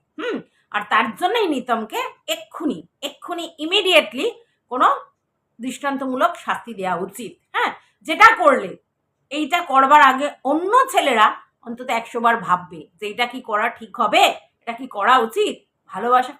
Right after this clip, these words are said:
খুব পবিত্র জিনিস, সেই জিনিসটা ছেলে খেলার জিনিস নয়।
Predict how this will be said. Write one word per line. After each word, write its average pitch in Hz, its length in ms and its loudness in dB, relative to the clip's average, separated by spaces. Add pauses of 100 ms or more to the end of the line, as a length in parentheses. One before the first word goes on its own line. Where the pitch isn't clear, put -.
খুব 311 200 -14
পবিত্র 254 480 -8
জিনিস, 226 340 -6 (420)
সেই 254 200 -2
জিনিসটা 277 340 -8
ছেলে 247 300 -6
খেলার 254 380 2
জিনিস 247 280 -8 (100)
নয়। 240 240 6